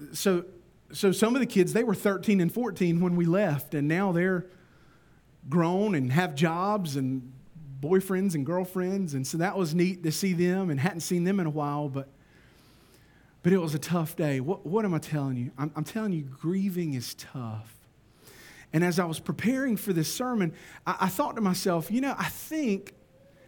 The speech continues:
I think this is one of the emotions that we as human beings handle the worst. I don't know if you would agree with that. Just in my experience as a pastor and seeing people go through, uh,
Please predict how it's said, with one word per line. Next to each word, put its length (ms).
I 80
think 240
this 200
is 160
one 180
of 140
the 100
emotions 560
that 140
we 300
as 100
human 340
beings 340
handle 540
the 100
worst. 760
I 40
don't 120
know 80
if 120
you 220
would 140
agree 320
with 160
that. 260
Just 260
in 200
my 440
experience 800
as 140
a 40
pastor 600
and 160
seeing 240
people 300
go 200
through, 360
uh, 460